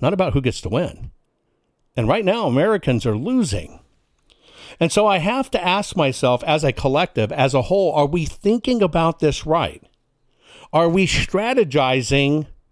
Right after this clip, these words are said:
right? It stands to reason that if we're not winning lawsuits and we're getting our butts kicked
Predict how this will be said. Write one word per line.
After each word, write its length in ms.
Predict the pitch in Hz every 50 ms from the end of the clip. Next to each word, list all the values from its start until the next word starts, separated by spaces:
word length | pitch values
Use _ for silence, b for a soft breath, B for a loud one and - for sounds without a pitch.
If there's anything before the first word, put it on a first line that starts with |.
| _ _ _ _ _ _ _ _ _ _ _ _ -
right? 360 | 120 151 180 180 120 82 - - _ _ - _ _ _ _ _ b b b b b b b b
It 140 | 165 -
stands 520 | - - - 233 247 269 277 294 302 226 -
to 140 | - - 185
reason 600 | 165 156 151 147 135 113 92 92 82 78 143 185 - _ _ _ - - _ _ _ _ _ _ _ _ _ _ _ _ _ _ B B B B B B B
that 180 | 127 175 196
if 160 | 196 185 - -
we're 160 | 160 165 156
not 380 | 139 143 165 202 233 262 -
winning 380 | 185 165 185 180 180 185 175 147
lawsuits 720 | 131 117 110 110 - - - - 92 110 139 - - - -
and 160 | - 143 147
we're 100 | 147 147
getting 360 | 139 120 151 185 214 240 240 226
our 80 | 196
butts 440 | 143 101 87 - 156 147 143 - -
kicked 420 | - - 98 87 90 - - -